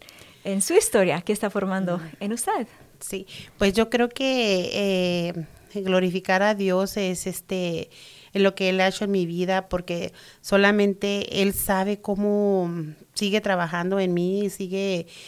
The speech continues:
Speaker 2: sigue guiándome en su camino, ¿verdad? Eh, ve-, veo yo, por ejemplo, mm, que a pesar de las circunstancias que vivamos al día a día,
Speaker 1: Mm.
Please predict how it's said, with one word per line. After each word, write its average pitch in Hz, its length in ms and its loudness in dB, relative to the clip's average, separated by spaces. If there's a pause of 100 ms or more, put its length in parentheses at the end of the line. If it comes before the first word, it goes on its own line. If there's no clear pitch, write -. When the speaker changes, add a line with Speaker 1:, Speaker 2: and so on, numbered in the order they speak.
(200)
Speaker 2:
sigue 185 1080 0
guiándome 190 800 2
en 170 140 -2
su - 160 -12
camino, 190 560 0
¿verdad? 202 340 -2 (800)
Eh, 190 440 4
ve-, 196 280 2
veo 196 280 6
yo, 202 240 4
por 208 120 4
ejemplo, 196 800 4
mm, 170 380 0 (440)
que 202 460 4
a 190 120 4
pesar 202 320 2
de 226 100 0
las 233 160 0
circunstancias 202 680 -2
que 208 120 -8
vivamos 185 420 -4
al 180 160 -4
día 190 220 -4
a 190 40 -4
día, 190 320 -6 (100)
Speaker 1:
Mm. 196 200 -4